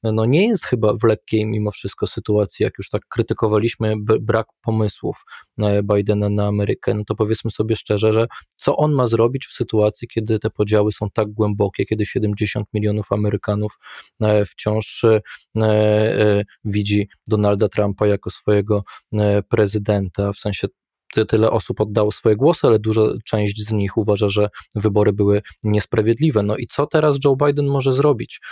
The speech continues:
e, kierując takim społeczeństwem, dla którego, no, w dużej części jednak prezydentem,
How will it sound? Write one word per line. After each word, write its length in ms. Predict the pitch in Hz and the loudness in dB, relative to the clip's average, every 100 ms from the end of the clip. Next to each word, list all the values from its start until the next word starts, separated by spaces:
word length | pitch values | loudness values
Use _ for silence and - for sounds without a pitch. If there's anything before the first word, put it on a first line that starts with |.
| - - | -18 -4
e, 120 | 107 95 | -2 -2
kierując 560 | - 117 107 101 104 | 2 2 4 2 0
takim 300 | - 98 101 | -4 -4 -4
społeczeństwem, 840 | - - 104 104 - 101 - 104 98 | -8 -2 0 0 -2 -4 -6 -8 -6
dla 100 | - | -6
którego, 520 | - 98 101 101 104 - - _ - | -6 -2 -2 0 -2 -2 -16 _ -4
no, 140 | 107 - _ _ - - - - | -4 -4 _ _ -20 -20 -20 -14
w 100 | 101 | -10
dużej 340 | 104 107 104 98 | -2 2 2 0
części 500 | 101 98 - - 107 | -2 -4 -6 -8 -4
jednak 280 | 107 101 101 _ | -2 -2 -8 _
prezydentem, 760 | 123 117 113 110 104 107 104 | 2 2 2 2 0 -2 -4